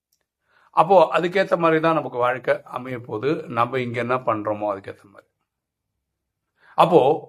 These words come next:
நீங்க சத்தியுகமே திரேதாயுகமே வேணாம் அப்படின்னு சொல்லிட்டு இருந்தீங்கன்னா, உங்களோட புருஷார்த்தமும் அந்த மாதிரி தான் இருக்கும்,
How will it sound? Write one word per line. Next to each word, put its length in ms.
நீங்க 200
சத்தியுகமே 480
திரேதாயுகமே 560
வேணாம் 480
அப்படின்னு 300
சொல்லிட்டு 340
இருந்தீங்கன்னா, 520
உங்களோட 340
புருஷார்த்தமும் 600
அந்த 100
மாதிரி 180
தான் 140
இருக்கும், 380